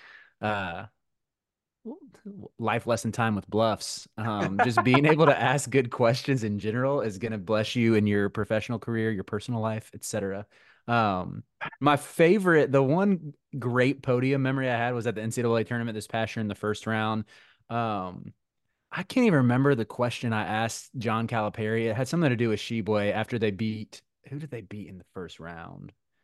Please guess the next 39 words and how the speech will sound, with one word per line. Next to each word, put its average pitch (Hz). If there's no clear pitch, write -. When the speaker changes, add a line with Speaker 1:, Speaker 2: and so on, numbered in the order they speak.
Speaker 1:
Can't -
remember 247
if -
it -
was 113
Providence, 156
maybe? 247
Yeah, 175
it 135
was, 135
they 160
beat 170
Providence 147
in 117
the 110
first 113
round. 101
And 123
Calipari 135
just, 117
like, 117
literally 113
stared 110
into 113
my 110
eyes. 104
I 110
felt 113
like 120
he 113
was 101
looking 107
into 104
my 101
soul 107
and 110
just 107
gave, 101
like, 98